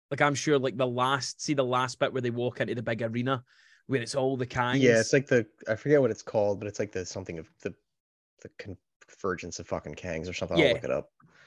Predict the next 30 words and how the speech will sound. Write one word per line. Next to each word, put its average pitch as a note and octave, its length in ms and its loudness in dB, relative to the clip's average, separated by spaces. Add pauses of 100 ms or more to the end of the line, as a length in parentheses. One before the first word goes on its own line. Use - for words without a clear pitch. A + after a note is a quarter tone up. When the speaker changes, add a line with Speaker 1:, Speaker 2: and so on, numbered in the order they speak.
(380)
Speaker 1:
How, F3+ 340 6
like, D3+ 300 0 (560)
I F3+ 220 8
think F#3 280 2
we'll D#3 120 -2
s-, - 160 -12
now D3 340 4
between C3 360 -4
this D3+ 200 0
point, D3 240 2
because D#3 200 -2
this A3+ 180 0
is A#3 60 -6
the G3 80 4
funny E3 240 -2
thing D3 180 0
as B2 100 -4
well B2+ 140 2
that C3 100 -2
people B2+ 220 -6
forget, A#2+ 420 -4
this F#3 220 -2
is F#3+ 140 0
actually D3 320 0
the B2+ 80 2
introdu-, B2+ 460 0 (260)
the C#3 120 4
introduction D3 680 0
of B2+ 120 -8
Kang A#2 580 -4